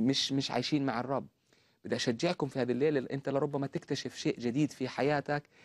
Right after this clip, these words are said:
اللي أنت بقالك سنين بتفتش عليه. هو فعلًا إنه توصل لهذا الشخص اللي بيساعدك على اتخاذ القرار السليم. بكثير من القرار، وببعض القرارات اللي ناخدها بحياتنا هي مش القرارات السهلة،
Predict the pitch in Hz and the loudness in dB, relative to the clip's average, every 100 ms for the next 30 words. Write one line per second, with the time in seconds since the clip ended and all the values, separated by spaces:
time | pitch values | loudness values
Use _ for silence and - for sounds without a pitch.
0 | - - 117 147 156 127 120 139 127 - | -14 -2 2 2 0 0 0 -2 -4 -8
1 | - 151 127 123 123 - 113 104 98 98 | -2 0 0 -2 -6 -6 -4 -2 -2 -4
2 | _ _ _ _ _ 123 135 123 - 165 | _ _ _ _ _ 2 2 2 0 0
3 | 151 139 127 127 123 117 - _ _ _ | 0 -2 0 2 2 0 -6 _ _ _
4 | _ _ _ _ 208 180 - 131 110 113 | _ _ _ _ 2 2 0 -2 -2 -2
5 | 156 143 - 165 - - 110 104 - 147 | -2 -2 -4 -4 -4 -6 -4 -4 -2 -2
6 | 131 127 107 113 - 120 120 110 - 110 | -2 -4 -4 -4 -6 -6 -4 -4 -4 -2
7 | 104 101 - 98 90 - _ _ _ - | -2 -4 -4 -4 -4 -10 _ _ _ -20
8 | - _ _ _ 110 - - 214 233 208 | -20 _ _ _ -6 -4 2 4 6 6
9 | 180 - 131 127 - 107 113 113 190 180 | 2 0 -4 -4 -2 -2 0 0 0 -2
10 | 156 - 131 135 127 117 120 120 117 - | -4 -2 -2 -2 -2 -4 -4 -4 -6 -6
11 | - 120 113 101 95 _ _ _ _ _ | -4 -4 -6 -10 -18 _ _ _ _ _
12 | 131 135 160 156 127 120 117 113 - - | 2 4 4 0 -2 -2 -2 -2 -6 -6
13 | - 113 95 | -2 -2 -2